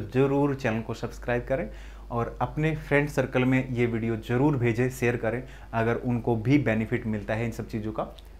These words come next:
Definitely, क्लियर है? तो चलिए वीडियो को लाइक भी कर देना है बेटा, और कमेंट बॉक्स में मुझे बता देना है कि कैसा फील कर रहे हो, कैसा लग रहा है सर, ठीक है ना, अच्छा लगा सर, बहुत कॉन्फिडेंस आ रहा है,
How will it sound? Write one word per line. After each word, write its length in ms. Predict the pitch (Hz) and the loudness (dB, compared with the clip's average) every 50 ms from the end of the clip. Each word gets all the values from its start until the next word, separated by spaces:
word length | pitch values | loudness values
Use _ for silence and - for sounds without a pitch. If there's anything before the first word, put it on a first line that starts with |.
| - 131 | -4 0
Definitely, 500 | 127 120 156 139 - 123 104 - - 101 98 - - - - - | 4 6 6 6 6 0 -2 -2 -4 -10 -12 -12 -14 -12 -4 4
क्लियर 220 | 156 175 190 196 | 6 6 8 8
है? 80 | 240 262 - - - - - - | 6 2 0 -4 -6 -8 -6 -6
तो 60 | 131 131 | -4 -2
चलिए 320 | - - 160 151 156 160 170 170 127 | 6 6 8 8 8 6 6 4 2
वीडियो 200 | 127 135 143 135 | 6 6 8 8
को 60 | 139 | 8
लाइक 300 | 127 117 120 127 131 131 | 6 8 8 6 6 6
भी 100 | 139 151 | 4 4
कर 140 | 143 147 139 | 6 6 6
देना 180 | 135 139 135 143 | 6 4 4 2
है 80 | 143 | 2
बेटा, 200 | 143 139 151 160 175 - - - - - | 2 2 2 2 -2 -2 -12 -14 -8 -6
और 120 | 120 113 - - | -6 -2 4 4
कमेंट 240 | 131 135 139 135 | 6 6 6 4
बॉक्स 260 | 131 127 127 123 - 135 | 6 4 4 4 4 0
में 60 | 127 | 2
मुझे 220 | 127 127 120 113 107 | 4 4 4 4 2
बता 260 | 101 101 95 113 117 | 0 0 2 4 4
देना 180 | 123 127 135 139 | 4 4 2 2
है 80 | 139 | 0
कि 140 | 135 - 127 117 - - | -2 -2 -6 -6 -2 4
कैसा 240 | 131 123 120 123 139 | 6 6 6 6 2
फील 220 | 131 - 139 127 123 | 0 2 2 0 4
कर 160 | 123 135 131 | 6 6 6
रहे 160 | - 131 135 | 6 4 2
हो, 80 | 135 139 | 2 2
कैसा 320 | 135 - - 117 113 113 131 | 2 6 6 6 6 6 4
लग 220 | 120 120 123 117 | 4 4 4 4
रहा 120 | 123 123 120 | 6 4 4
है 60 | 120 | 4
सर, 260 | 120 - 131 131 123 - - - - - - - | 4 2 2 2 2 -2 -8 -14 -16 -10 0 0
ठीक 120 | 127 117 | 4 6
है 80 | 117 117 | 6 4
ना, 140 | 113 - - - | 4 2 -4 -6
अच्छा 240 | 113 - - - 127 | -8 -4 4 4 6
लगा 220 | 123 120 123 120 | 8 8 6 6
सर, 180 | 120 - 123 113 107 95 95 | 4 2 0 0 -2 -2 0
बहुत 340 | 104 95 95 120 120 - - | 2 6 8 8 8 6 2
कॉन्फिडेंस 520 | 113 113 113 113 127 117 120 120 117 120 | 0 0 2 2 4 6 6 6 6 6
आ 80 | 120 110 | 6 8
रहा 120 | 110 113 | 8 6
है, 120 | 98 - | 6 4